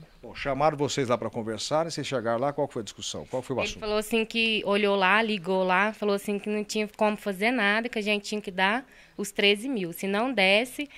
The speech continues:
Speaker 2: ele, eles não podiam fazer nada.
Speaker 1: Essa foi a primeira conversa?
Speaker 2: Foi. Aí, depois, na segunda conversa, foi meu tio que foi lá resolver o problema. Aí conversou com a mulher lá, que eu não sei o nome dela, e falou assim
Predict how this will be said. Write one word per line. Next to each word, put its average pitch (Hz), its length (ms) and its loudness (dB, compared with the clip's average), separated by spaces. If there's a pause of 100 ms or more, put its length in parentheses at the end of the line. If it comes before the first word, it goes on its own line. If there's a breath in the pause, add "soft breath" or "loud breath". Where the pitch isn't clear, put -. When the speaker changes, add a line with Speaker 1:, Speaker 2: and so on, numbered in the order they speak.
(140 loud breath)
Speaker 2:
ele, 208 360 2
eles 202 220 2
não 226 80 -2
podiam 214 240 -4
fazer 214 280 -6
nada. 180 300 -8 (160)
Speaker 1:
Essa 120 240 -8
foi 147 160 0
a 143 40 -2
primeira 131 280 -2
conversa? 127 340 -10
Speaker 2:
Foi. 156 240 -10 (300 loud breath)
Aí, 220 720 0 (220)
depois, 214 400 0
na 226 100 -4
segunda 247 340 -4
conversa, 214 600 -2
foi 202 120 -4
meu 196 200 -4
tio 240 180 -6
que - 60 -20
foi 208 140 -4
lá 190 100 -2
resolver 180 540 -6
o 175 40 -6
problema. 185 640 -4 (320 loud breath)
Aí 196 320 4
conversou 202 480 -4
com 208 100 -8
a 214 40 -4
mulher 240 360 -4
lá, 190 100 -2
que 190 120 -10
eu 196 40 -6
não 214 160 -8
sei 247 160 -10
o 208 60 -6
nome 185 240 -8
dela, 196 400 -4 (320 soft breath)
e 208 80 -6
falou 214 240 -2
assim 208 340 -6